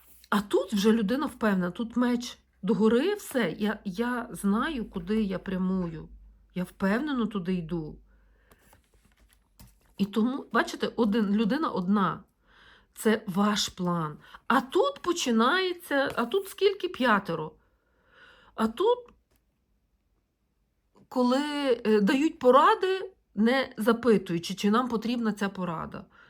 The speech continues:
Так би мовити, допомога, якої ви не потребуєте. Можливо, це, ну, що це буде для вас? Конкуренція,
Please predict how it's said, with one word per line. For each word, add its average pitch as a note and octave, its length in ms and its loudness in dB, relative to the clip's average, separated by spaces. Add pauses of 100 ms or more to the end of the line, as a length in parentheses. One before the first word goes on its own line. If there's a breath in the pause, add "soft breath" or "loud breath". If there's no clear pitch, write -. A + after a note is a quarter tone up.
(1800 soft breath)
Так A3 200 0
би G#3 80 2
мовити, A3+ 400 0
допомога, G#3+ 720 4
якої G3 420 -2
ви G#3+ 160 0
не A3 220 2
потребуєте. F#3 840 -6 (1400)
Можливо, G#3 440 0
це, F3+ 380 -6 (560 loud breath)
ну, A3+ 160 -4
що G#3+ 220 0
це F3 180 -4
буде D#3 220 -8
для D#3+ 160 -6
вас? D#3+ 300 -8
Конкуренція, F#3+ 1300 -2